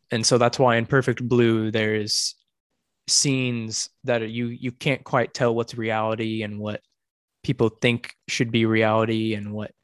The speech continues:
she thinks of herself, because they're all different and it's a lot more complicated.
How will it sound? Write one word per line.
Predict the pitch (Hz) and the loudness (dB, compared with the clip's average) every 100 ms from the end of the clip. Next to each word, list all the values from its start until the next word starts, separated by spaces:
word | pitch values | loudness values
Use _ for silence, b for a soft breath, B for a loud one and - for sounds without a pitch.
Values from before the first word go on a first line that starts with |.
| _ _ _ | _ _ _
she | - - 117 | -12 -4 0
thinks | 117 113 | 0 0
of | 110 | -2
herself, | 107 104 113 110 - | -2 0 4 4 2
because | - 113 110 | -4 -4 0
they're | 117 120 | 4 4
all | 110 | 2
different | 117 120 117 117 110 - - | 0 -4 -2 -4 -6 -8 -12
and | 107 104 | -10 -10
it's | 101 - - - _ _ - | -8 -4 -4 -6 _ _ -2
a | |
lot | 117 117 | 4 4
more | 113 107 | 2 -2
complicated. | - 107 113 - 104 101 104 | -2 -4 -6 -8 -10 -10 -12